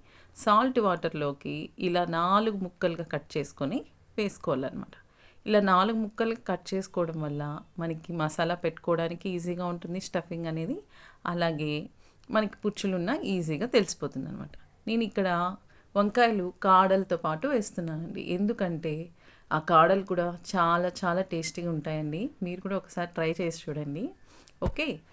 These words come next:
తర్వాత ఇప్పుడు ప్రాసెస్లోకి వెళ్దాం. ప్రాసెస్లోకి ఫస్ట్ ఒక కడాయి పెట్టుకొని అందులోకి ఒక టూ స్పూన్స్ ఆయిల్ అనేది వేయండి. వేసిన తర్వాత రెండు స్పూన్ల శనగపప్పు అనేది వేసుకుంటున్నాము,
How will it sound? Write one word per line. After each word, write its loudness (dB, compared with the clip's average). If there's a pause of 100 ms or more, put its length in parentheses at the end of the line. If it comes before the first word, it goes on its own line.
(300)
తర్వాత 0
ఇప్పుడు -2 (120)
ప్రాసెస్లోకి 4
వెళ్దాం. -2 (880)
ప్రాసెస్లోకి -2 (440)
ఫస్ట్ -2
ఒక 2
కడాయి 2
పెట్టుకొని -2 (220)
అందులోకి -2 (520)
ఒక -2
టూ -2
స్పూన్స్ -4
ఆయిల్ 4
అనేది 0
వేయండి. -2 (240)
వేసిన 2
తర్వాత -2 (1600)
రెండు 4
స్పూన్ల 0 (360)
శనగపప్పు -2
అనేది -2
వేసుకుంటున్నాము, -4